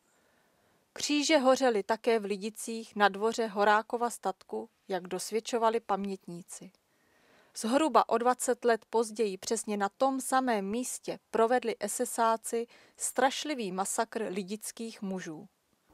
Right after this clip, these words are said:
O život přišli i tři muži, kteří se pokusili v době socialismu porazit kříž a zdevastovat místo zjevení Panny Marie na Turzovce. Bůh není mstivý, ale zakazuje,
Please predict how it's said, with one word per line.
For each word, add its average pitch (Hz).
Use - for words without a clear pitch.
O 208
život 247
přišli -
i -
tři -
muži, 208
kteří 208
se 202
pokusili 247
v 214
době 233
socialismu 220
porazit 220
kříž -
a 202
zdevastovat 262
místo 233
zjevení 247
Panny 247
Marie 196
na 190
Turzovce. 185
Bůh 226
není 269
mstivý, 180
ale 196
zakazuje, 220